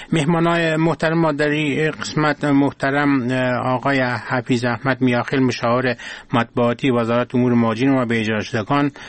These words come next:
محترم آقای شیرین خان حبیب، سخنگوی انجمن حقوق دانان افغانستان،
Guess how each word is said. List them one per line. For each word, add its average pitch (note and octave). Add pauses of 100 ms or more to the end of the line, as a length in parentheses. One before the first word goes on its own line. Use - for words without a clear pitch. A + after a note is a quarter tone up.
(200)
محترم B2+
آقای C3
شیرین A#2
خان C3
حبیب، B2
سخنگوی B2
انجمن C#3+
حقوق -
دانان C3+
افغانستان، C3